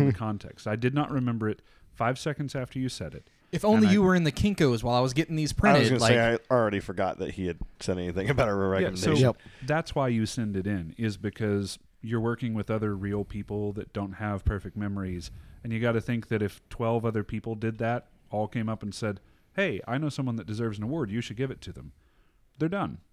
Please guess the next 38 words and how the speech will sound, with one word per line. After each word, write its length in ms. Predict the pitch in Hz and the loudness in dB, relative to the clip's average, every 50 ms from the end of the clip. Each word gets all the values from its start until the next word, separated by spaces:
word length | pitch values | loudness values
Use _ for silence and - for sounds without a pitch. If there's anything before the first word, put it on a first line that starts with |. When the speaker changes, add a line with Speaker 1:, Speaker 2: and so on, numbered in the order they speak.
| _ _ _ - | _ _ _ -2
Speaker 1:
I 80 | 123 | 0
mean, 180 | 127 131 131 123 _ _ _ _ _ - | 0 0 0 -2 _ _ _ _ _ -10
Speaker 3:
Yeah. 160 | 113 104 101 - _ - | -10 -10 -10 -10 _ -4
Speaker 1:
at, 240 | 135 143 160 - _ _ _ - | -2 -2 -2 -2 _ _ _ -4
at 120 | 131 139 139 | -2 0 0
events, 460 | 131 113 123 123 139 127 - - - | 0 0 0 -2 -2 -2 -6 -10 -8
maybe 480 | 131 110 107 104 107 110 107 117 120 | -6 -6 -4 -2 -2 -2 -2 -2 -2
they'll 200 | 120 117 113 113 | -2 -2 -2 -2
have 180 | 98 113 120 113 | -2 -4 -4 -4
a 60 | 110 | -4
book 240 | 101 104 98 98 - | -4 -4 -6 -6 -4
on 120 | 113 107 113 | -6 -4 -4
them 120 | 120 120 | -4 -6
that 100 | 113 101 | -6 -6
they 120 | - 113 101 | -6 -6 -6
can 120 | 113 104 | -4 -4
write 220 | 104 104 107 104 | -2 -2 -2 -2
it 100 | 98 90 | -4 -4
up, 220 | 98 107 120 _ _ | -4 -6 -6 _ _
but 140 | - 117 - | -10 -10 -10
even 320 | - - 120 120 123 131 135 | -8 -6 -4 -2 -2 -2 -2
if 100 | 131 - | -2 -4
they 140 | - 120 104 | -4 -4 -4
did, 300 | 92 95 92 101 120 131 - _ _ _ _ _ _ _ _ - | -2 -2 -2 -2 -4 -6 -10 _ _ _ _ _ _ _ _ -4
I 160 | 107 113 120 | -2 0 2
would 180 | 123 127 113 | 2 0 -2
send 260 | - - 120 113 107 107 | -2 -4 -4 -2 -2 -2
everyone 460 | 107 107 110 104 104 101 98 95 95 | -2 0 0 -2 -2 -2 -2 -4 -6
and 100 | 90 92 | -6 -6
say, 340 | - - 101 95 92 90 - _ _ _ _ | -4 -4 -2 -2 -2 -4 -8 _ _ _ _
"Here's 220 | _ - 95 98 95 | _ -6 -6 -4 -2
my 120 | 120 123 123 | -2 -2 0
business 320 | 135 131 120 127 120 107 | 0 -2 -2 -2 -6 -8
card, 380 | - - 113 104 101 101 98 _ _ - 104 101 | -6 -4 -2 -2 -2 -4 -6 _ _ -18 -14 -8
go 200 | 95 101 98 95 | -6 -4 -4 -4
put 200 | - - 113 107 | -4 -4 -2 -2
a, 220 | 107 104 98 101 104 | 0 0 0 -2 -2
uh, 240 | 104 98 95 104 | -2 0 -2 -2